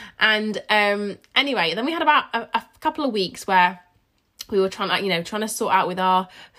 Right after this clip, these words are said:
uh, supposed buyer, whether they were buying the house or whatever. And it was all a little bit stressful.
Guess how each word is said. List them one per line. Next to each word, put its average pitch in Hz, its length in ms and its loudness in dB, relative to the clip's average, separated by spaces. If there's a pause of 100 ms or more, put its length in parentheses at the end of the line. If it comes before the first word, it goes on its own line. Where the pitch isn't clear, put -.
(160)
uh, 190 120 -6 (100)
supposed 185 480 -4
buyer, 175 240 2
whether 175 140 -2
they 170 60 -2
were 160 60 -2
buying 160 220 -4
the 165 80 -10
house 233 420 0
or 175 40 -4
whatever. 190 420 0
And 170 140 -2
it - 60 -6
was 190 120 -4
all 247 120 6
a - 60 4
little 349 200 6
bit 254 120 2
stressful. 185 640 0